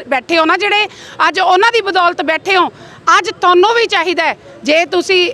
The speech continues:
ਡੰਮੀ ਨਾ ਕਹਾਉਣਾ ਚਾਹੁੰਦੇ ਹੋ, ਅ, ਕਿਉਂਕਿ ਲੋਕੀ ਤਾਂ ਤੁਹਾਨੂੰ ਤਾਨੇ ਮਾਰ ਰਹੇ ਨੇ ਸਾਨੂੰ ਕਿ ਤੁਸੀਂ ਇੱਕ ਡੰਮੀ ਮੁੱਖ ਮੰਤਰੀ ਹੋ, ਦਿੱਲੀ ਵਾਲੇ ਤੁਹਾਡੇ ਤੇ ਕਾਬਜ਼ ਨੇ। ਜੇ ਤੁਸੀਂ ਡੰਮੀ ਵਾਲਾ ਟੈਗ ਉਤਾਰ ਕੇ ਅਸਲੀ ਹੀਰੋ ਬਣਨਾ ਚਾਹੁੰਦੇ ਹੋ ਤਾਂ ਆ ਜਾਓ ਇਹਨਾਂ ਵਰਕਰਾਂ ਦੇ ਹੱਕ ਦੇ ਵਿੱਚ,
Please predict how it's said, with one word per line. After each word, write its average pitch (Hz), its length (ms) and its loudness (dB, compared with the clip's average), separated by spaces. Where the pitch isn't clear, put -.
ਡੰਮੀ 381 460 -2
ਨਾ 349 260 4
ਕਹਾਉਣਾ 349 540 2
ਚਾਹੁੰਦੇ 302 340 -2
ਹੋ, 359 160 4
ਅ, 311 480 -2
ਕਿਉਂਕਿ 349 300 0
ਲੋਕੀ 339 300 -2
ਤਾਂ 349 120 -2
ਤੁਹਾਨੂੰ 339 280 0
ਤਾਨੇ 311 280 0
ਮਾਰ 277 240 2
ਰਹੇ 302 100 0
ਨੇ 320 120 0
ਸਾਨੂੰ 311 340 -2
ਕਿ - 380 -4
ਤੁਸੀਂ 381 260 -2
ਇੱਕ 381 140 -4
ਡੰਮੀ 339 340 2
ਮੁੱਖ 381 200 0
ਮੰਤਰੀ 294 440 0
ਹੋ, 196 100 -4
ਦਿੱਲੀ 349 240 2
ਵਾਲੇ 359 220 0
ਤੁਹਾਡੇ 320 260 0
ਤੇ 311 120 0
ਕਾਬਜ਼ 240 340 -2
ਨੇ। 233 200 -4
ਜੇ 339 140 0
ਤੁਸੀਂ 392 280 -4
ਡੰਮੀ 359 520 0
ਵਾਲਾ 330 220 0
ਟੈਗ 330 360 -2
ਉਤਾਰ 349 400 2
ਕੇ 381 220 -2
ਅਸਲੀ 440 320 0
ਹੀਰੋ 370 200 2
ਬਣਨਾ 349 280 0
ਚਾਹੁੰਦੇ 330 280 0
ਹੋ 392 60 -2
ਤਾਂ 392 140 0
ਆ 339 240 4
ਜਾਓ 392 120 2
ਇਹਨਾਂ 370 240 4
ਵਰਕਰਾਂ 320 400 -2
ਦੇ 330 120 0
ਹੱਕ 320 260 -2
ਦੇ 311 140 0
ਵਿੱਚ, 311 200 -2